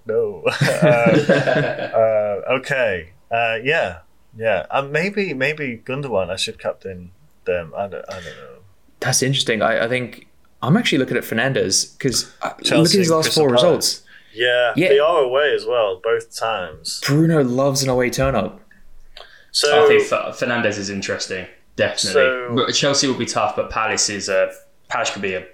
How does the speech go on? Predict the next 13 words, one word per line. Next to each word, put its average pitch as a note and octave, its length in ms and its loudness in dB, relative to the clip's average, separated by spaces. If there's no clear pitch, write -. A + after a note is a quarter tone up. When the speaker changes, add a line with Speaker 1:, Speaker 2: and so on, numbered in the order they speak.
Speaker 2:
points G2 320 0
fest. F2+ 300 -6
Speaker 1:
Yeah. A#2 220 2
Speaker 3:
Yeah. G2+ 200 0
Speaker 1:
Bruno D3+ 400 2
is D3 220 0
my C3 420 -2
t-, C3 120 -10
t-, C3+ 100 -8
t-, C#3 80 -2
turn C#3 300 0
up C#3+ 220 0
king. B2+ 600 -6